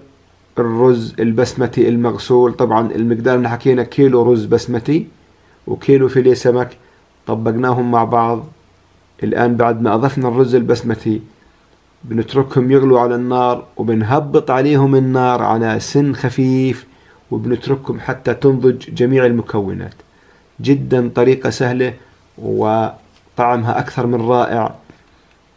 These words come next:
والسمك مش مقلي طبعًا، قلي مطبوخ في المرق. هنا البصل قليناه احنا وخليناه يقرمش، وأضفنا له، آه، وراق الكزبرة الخضراء، بنقلبه مع بعض،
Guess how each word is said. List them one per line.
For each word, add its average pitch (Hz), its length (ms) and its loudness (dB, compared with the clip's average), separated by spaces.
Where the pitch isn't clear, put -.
والسمك 123 480 0
مش 131 180 -2
مقلي 131 220 4
طبعًا، 120 360 2
قلي 120 340 2
مطبوخ 120 380 -2
في - 100 -8
المرق. 117 360 0
هنا 175 200 4
البصل 147 460 0
قليناه 151 300 2
احنا 143 320 0
وخليناه 131 600 2
يقرمش، 143 560 2
وأضفنا 131 540 2
له، 131 360 4
آه، 110 180 -2
وراق 139 280 2
الكزبرة 139 420 2
الخضراء، 127 400 0
بنقلبه 135 460 2
مع 135 180 2
بعض، 123 400 0